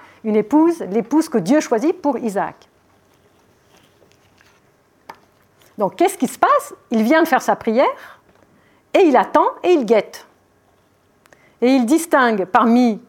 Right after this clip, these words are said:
toutes les autres une jeune fille particulièrement belle et pure, dont le geste de la cruche n'est pas le même que celui des autres. Les autres puisent, elle, elle remplit sa cruche.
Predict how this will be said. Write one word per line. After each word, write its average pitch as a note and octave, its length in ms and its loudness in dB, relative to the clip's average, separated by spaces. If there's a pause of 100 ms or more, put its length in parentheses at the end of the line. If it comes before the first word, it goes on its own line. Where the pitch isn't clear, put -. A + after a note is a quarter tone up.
(200)
toutes E4+ 220 0
les A#3 160 0
autres F#4 320 -2 (220)
une G4+ 280 4
jeune C4 200 2
fille E4+ 260 0 (480)
particulièrement A#3+ 720 0
belle G#3 240 0
et F#3 80 0
pure, F4 460 0 (760)
dont B3+ 180 2
le C#4 160 4
geste D4 460 0
de A#3 160 0
la C4+ 180 2
cruche - 500 -2
n'est A#3 160 0
pas E4 280 2
le C#4 160 2
même D4+ 520 2
que B3+ 140 -6
celui B3+ 320 -2
des A#3+ 200 0
autres. G#3 240 -4 (1700)
Les A#3+ 220 2
autres E4 280 0
puisent, F#4 560 0 (320)
elle, D#4+ 200 4
elle A3+ 140 2
remplit C#4 440 2
sa C#4 180 -2
cruche. - 440 -12